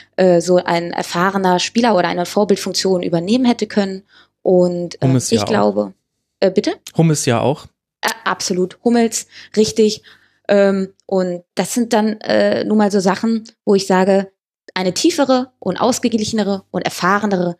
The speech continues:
Speaker 1: Kaderstruktur würde, ähm, so eine Inkonstanz, wie die, wie wir diese Saison je-, sie jetzt gesehen haben, ja, äh, auffangen können.
Speaker 2: Hm. Die B-V-B-Paten schlägt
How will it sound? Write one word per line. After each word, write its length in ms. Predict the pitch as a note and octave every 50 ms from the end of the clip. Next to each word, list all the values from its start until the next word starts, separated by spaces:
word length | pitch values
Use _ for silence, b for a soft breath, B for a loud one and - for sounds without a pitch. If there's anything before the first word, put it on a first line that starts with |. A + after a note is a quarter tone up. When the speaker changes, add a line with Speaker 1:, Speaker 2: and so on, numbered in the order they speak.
| _ -
Speaker 1:
Kaderstruktur 840 | - F#3 F#3+ G#3 G3+ - - - F#3+ - - G3+ G3 F#3 F3+ F3+ _ _ _ _ _ _ _ -
würde, 420 | G3 G3 F#3+ F#3+ F3+ F3 F3 - - -
ähm, 320 | F3+ E3+ E3+ E3 D#3+ D#3+
so 120 | - F3+ F3+
eine 180 | E3+ E3+ E3 -
Inkonstanz, 800 | C#4 F#4+ F#4 - G3 F3 E3 - - D#3+ D3+ - - - - -
wie 140 | D#3+ F3+ F3+
die, 240 | F#3+ G#3+ G#3+ G#3+ F#3+
wie 140 | G3+ F3+
wir 100 | G3+ F#3+
diese 240 | F#3+ G#3+ A#3+ B3+ B3
Saison 300 | G3 G#3 G#3 G3 G#3 G#3
je-, 100 | F3+ F3+
sie 140 | F3+ F3 F#3+
jetzt 180 | F3+ F3+ - -
gesehen 380 | F#3+ F#3+ G#3 C4+ D#4 C4 F3
haben, 340 | D#3+ - - - - - -
ja, 220 | - - - A#3+ B B B B B -
äh, 240 | - G3+ G3 F#3 -
auffangen 480 | D#3+ D#3+ D#3 - - - - E3 E3
können. 300 | - - - - - - _ _ _ - A#2
Speaker 2:
Hm. 340 | A2 G#2 F#2+ F#2+ G2 A#2 - _ _ _ _ _ _ _ _ _ _ _ _ _ _ B B B B B B B -
Die 100 | C#3+ B2+
B-V-B-Paten 1160 | - C#3 C#3+ - D#3+ C#3+ A#2+ C#3 C3+ C#3 - - - G#2 F#2+ F#2+ - - F2+ F2 - - F#2+
schlägt 340 | - - A2 G2+ G2 -